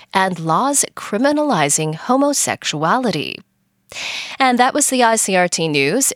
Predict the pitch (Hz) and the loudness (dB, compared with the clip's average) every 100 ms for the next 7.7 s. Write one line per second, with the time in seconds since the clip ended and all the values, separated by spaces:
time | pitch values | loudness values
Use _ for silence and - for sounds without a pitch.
0 | - - 277 269 190 156 139 - 147 151 | -2 0 0 0 0 0 0 -2 -2 0
1 | 247 151 247 - 143 101 110 - 202 302 | 2 2 0 0 0 0 0 -2 -2 -4
2 | 277 240 262 - 233 294 302 262 - 139 | -4 -2 -2 -4 -4 -2 0 -2 -2 -4
3 | 117 65 - - - - - 269 - 311 | -2 -2 -4 -6 -14 -16 -2 -2 0 0
4 | 269 214 226 302 - 175 170 165 143 110 | 2 0 -2 -2 -2 -2 -2 0 0 0
5 | - 160 175 285 226 - - _ - - | -4 -6 -2 0 0 -4 -14 _ -14 -12
6 | - - 208 175 208 302 269 147 139 - | -10 -2 0 2 2 2 0 0 0 -2
7 | 185 196 214 285 247 - | -4 -2 -2 0 0 -4